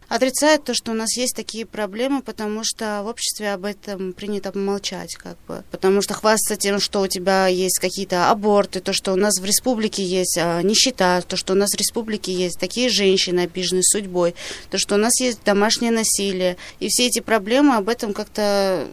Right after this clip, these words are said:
говорить не принято. И сначала специфическое отношение было к нам, то есть не было одобрения этого, нашей деятельности. А потом уже по тому, как по результатам нашим, когда мы начали эти проблемы вытаскивать, всем показывать то, что у нас есть такие проблемы, то, что мы с этими проблемами работаем.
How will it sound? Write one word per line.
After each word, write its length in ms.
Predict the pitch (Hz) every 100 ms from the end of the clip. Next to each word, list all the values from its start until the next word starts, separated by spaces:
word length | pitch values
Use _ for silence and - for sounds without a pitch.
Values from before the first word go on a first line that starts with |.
| -
говорить 420 | 196 202 208 233
не 80 | 214
принято. 720 | 202 196 185 180 - 175 170
И 440 | 151 - 196 190 190
сначала 560 | 214 196 247 285 247
специфическое 880 | - - 220 254 - 214 - - 196
отношение 560 | 190 190 - 233 285 240
было 240 | 202 196
к 100 | -
нам, 460 | 190 180 180 175 175
то 200 | 180 180
есть 240 | 180 180
не 200 | 185 190
было 380 | 185 185 180 180 -
одобрения 640 | 214 220 202 214 202 190
этого, 300 | 185 185 185
нашей 360 | 175 185 - 185
деятельности. 840 | 190 190 185 185 180 - 180 170 - -
А 240 | 185 180 -
потом 580 | 190 - 208 269 320 269
уже 340 | 196 202 190 -
по 300 | 196 196 190
тому, 240 | 185 196 220
как 200 | 202 190
по 100 | 208
результатам 720 | 208 202 202 220 262 285 247
нашим, 160 | 208 202 196
когда 240 | 202 196
мы 100 | 202
начали 360 | 202 196 - 196
эти 100 | -
проблемы 500 | 196 190 190 196 190
вытаскивать, 480 | 185 196 240 - 214
всем 260 | - 208
показывать 520 | 190 185 196 226 247
то, 80 | 202
что 160 | 196 190
у 20 |
нас 220 | 202 214
есть 200 | 220 214
такие 220 | 202 180
проблемы, 500 | 190 196 185 185 185 185
то, 100 | 208
что 160 | -
мы 120 | 214
с 60 | 208
этими 240 | 226 220
проблемами 540 | 220 202 202 226 233 220
работаем. 640 | 220 226 202 - 180 180